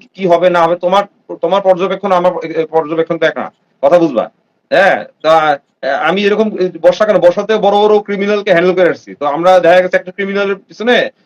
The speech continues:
এক দেড় বছর আমি বসে কিছুই বলিনি, চুপচাপ বসেছিলাম। পরে এক দেড় বছর, দুই বছর পরে ধরে ধরছি এটা আমি।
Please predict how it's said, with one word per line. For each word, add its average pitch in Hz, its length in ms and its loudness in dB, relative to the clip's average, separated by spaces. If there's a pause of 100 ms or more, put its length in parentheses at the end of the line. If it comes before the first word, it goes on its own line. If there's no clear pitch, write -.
(140)
এক 175 220 0
দেড় 202 120 0
বছর 208 280 -2
আমি 190 320 0 (160)
বসে 180 220 -2 (160)
কিছুই 190 160 -4
বলিনি, 165 220 0
চুপচাপ 180 280 -4
বসেছিলাম। 143 340 -4
পরে 160 160 2
এক 165 200 2
দেড় 196 180 2
বছর, 208 200 -2
দুই 226 100 -4
বছর 226 220 2
পরে 214 220 2
ধরে 190 180 -2
ধরছি 156 240 -4
এটা 131 100 -4
আমি। 110 200 -6